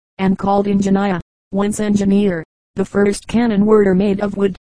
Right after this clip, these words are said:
wrapped up in numerous folds of linen, and well secured by iron hoops. The true epoch of the use of metallic cannon cannot be ascertained. It is certain, however, that they were in use about the middle of the fourteenth century.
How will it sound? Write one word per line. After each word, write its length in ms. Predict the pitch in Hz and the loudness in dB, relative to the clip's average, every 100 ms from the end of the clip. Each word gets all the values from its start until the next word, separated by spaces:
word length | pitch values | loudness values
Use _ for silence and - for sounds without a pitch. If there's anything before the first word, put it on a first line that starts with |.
| - | -6
wrapped 360 | 196 196 - | -2 -2 -2
up 220 | 202 196 196 | -4 -2 -2
in 140 | 190 | 2
numerous 520 | 185 185 180 180 175 | 4 4 2 0 -4
folds 340 | - 220 214 202 | -2 -2 -2 -4
of 140 | 202 | -4
linen, 360 | 196 202 180 156 _ _ - | -2 0 -2 -4 _ _ -4
and 220 | 190 190 | 0 0
well 220 | 190 190 | 0 -2
secured 540 | - 185 - 220 196 | -4 -4 -2 0 0
by 180 | 208 202 | 0 0
iron 320 | 202 208 208 | 2 2 0
hoops. 420 | 202 170 156 - - _ _ - | 4 4 4 -2 -20 _ _ -6
The 120 | 190 | -4
true 280 | - 190 214 | 2 4 4
epoch 280 | 240 202 | -2 -4
of 140 | 226 214 | -4 -2
the 80 | 190 | 0
use 260 | 190 214 | 0 -2
of 140 | 226 208 | -6 -4
metallic 500 | 196 190 196 190 - | -4 -2 0 -2 -2
cannon 400 | 214 233 202 196 | -2 0 0 0
cannot 380 | 220 220 208 | 0 2 0
be 180 | - 180 | 0 -2
ascertained. 720 | 180 170 175 170 202 226 202 - _ | -2 -2 0 0 0 0 -2 -6 _
It 140 | 208 202 | 0 2
is 140 | 196 | 0
certain, 480 | - 196 - 180 160 - _ _ | 0 0 0 0 -4 -6 _ _
however, 520 | - 196 208 214 175 156 _ _ - | -4 0 2 0 -2 -6 _ _ -6
that 220 | 190 190 | -4 0
they 120 | 185 | 0
were 340 | 180 180 180 175 | 2 2 2 0
in 160 | 175 | 0
use 240 | 175 208 208 | 0 0 0
about 280 | 220 214 | 0 -2
the 100 | - | 0
middle 280 | 185 220 202 | 0 2 0
of 160 | 202 208 | -2 -2
the 80 | 196 | -4
fourteenth 600 | - 185 185 196 208 - | -2 -4 -4 -4 -4 -4
century. 580 | 196 202 196 170 156 | -4 -2 -2 -2 -2